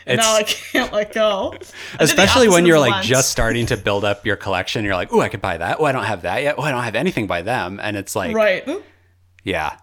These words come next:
Speaker 2: I'm, I'm in, like, a vinyl buying kick right now too, 'cause it's like, I think I mentioned before, like, I moved all of, like, my kind of Just for Steve records into the office. So, uh, like,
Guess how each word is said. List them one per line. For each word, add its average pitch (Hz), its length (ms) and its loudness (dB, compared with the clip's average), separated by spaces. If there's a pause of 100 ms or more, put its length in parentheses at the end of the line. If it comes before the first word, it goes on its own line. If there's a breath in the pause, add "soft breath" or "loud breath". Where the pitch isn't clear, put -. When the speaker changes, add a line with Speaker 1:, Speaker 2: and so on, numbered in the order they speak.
(140)
Speaker 2:
I'm, 139 260 4
I'm 143 220 2
in, 135 240 0
like, 107 240 0
a 101 80 2
vinyl 92 500 -4 (140)
buying 90 500 -6
kick - 320 -6
right 87 160 -4
now 87 200 -6
too, 85 280 -10
'cause 85 160 -10
it's 85 220 -8
like, 78 340 -8 (720)
I 101 80 -4
think 107 200 -4
I 87 120 -2
mentioned 82 580 -10
before, 82 420 -8
like, 80 200 -10
I 85 80 -6
moved 85 460 -12
all 87 200 -4
of, 85 80 -12 (160)
like, 92 220 -8
my 82 240 -8
kind 87 280 -10
of 85 360 -10 (480 soft breath)
Just 101 340 -4
for 113 160 -2
Steve 101 400 -4
records 107 400 -2
into 104 220 -4
the 92 80 0
office. 95 480 -2
So, - 380 -4
uh, 98 120 -6 (160)
like, 90 340 -4